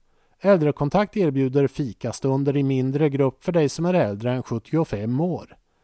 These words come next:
Där får du umgås med jämnåriga och över generationsgränserna.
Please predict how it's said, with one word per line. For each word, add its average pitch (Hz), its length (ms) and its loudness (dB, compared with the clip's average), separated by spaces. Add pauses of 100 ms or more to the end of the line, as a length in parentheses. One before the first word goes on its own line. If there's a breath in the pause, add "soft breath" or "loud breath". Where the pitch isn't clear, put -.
(280)
Där 131 200 0
får 139 120 -6
du 143 80 6
umgås 139 500 2
med 139 200 -2
jämnåriga 131 920 0
och 170 160 4
över 127 280 2
generationsgränserna. 135 1300 -4